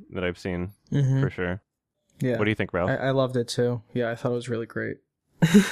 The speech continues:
Speaker 2: Um, it's mainly about, like, that, just, like, this kind of pathetic character and this, his cycle of abusive relationships. And it's kind of, you know,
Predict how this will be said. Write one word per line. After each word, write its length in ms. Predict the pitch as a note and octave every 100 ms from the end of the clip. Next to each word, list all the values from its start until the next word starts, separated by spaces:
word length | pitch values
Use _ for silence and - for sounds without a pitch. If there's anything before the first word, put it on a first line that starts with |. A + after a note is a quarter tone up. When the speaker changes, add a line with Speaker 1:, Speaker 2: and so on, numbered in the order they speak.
| - _ - - - - -
Speaker 2:
Um, 280 | - C3+ C3
it's 300 | - D3+ -
mainly 260 | F3 F3+ D#3+
about, 260 | C#3+ C#3+ A#2+
like, 200 | B2+ -
that, 340 | A#2 A2+ - _
just, 280 | C3+ B2 -
like, 160 | B2
this 240 | - - - _ -
kind 260 | - D3+
of 160 | C#3+ C#3+
pathetic 520 | C3 - B2+ B2 A#2+
character 500 | - B2+ B2 - G#2+
and 220 | A2 G#2+ - - -
this, 300 | C3 - -
his 200 | - B2+
cycle 760 | - - A#2+ A#2+ - A#2+ A#2 A#2 _ _ - _ -
of 360 | B2 A#2 A#2 -
abusive 800 | A#2+ - A#2 A#2+ - A#2+ A2+ -
relationships. 880 | A2+ A#2 A#2 - A2+ - A2 - - _ _ _ _ -
And 180 | B2 A#2+
it's 320 | - - - -
kind 280 | - D#3+ F#3
of, 360 | F3 C#3+ - -
you 120 | F3+
know, 280 | D3 D3